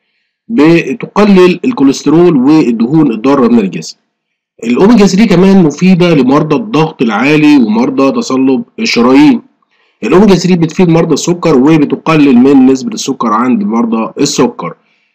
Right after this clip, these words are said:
آه، الأوميجا ثري كمان بتفيد في تقوية الذاكرة وزيادة التحصيل والذكاء عند الأطفال وعند الكبار كمان.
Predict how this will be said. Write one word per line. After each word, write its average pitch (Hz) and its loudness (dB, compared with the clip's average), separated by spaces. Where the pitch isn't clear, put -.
آه، 247 -4
الأوميجا 196 2
ثري 208 0
كمان 196 2
بتفيد 170 0
في 190 0
تقوية 175 0
الذاكرة 160 0
وزيادة 139 0
التحصيل 156 -2
والذكاء 127 -2
عند 160 0
الأطفال 156 -2
وعند 139 0
الكبار 98 -6
كمان. 67 -14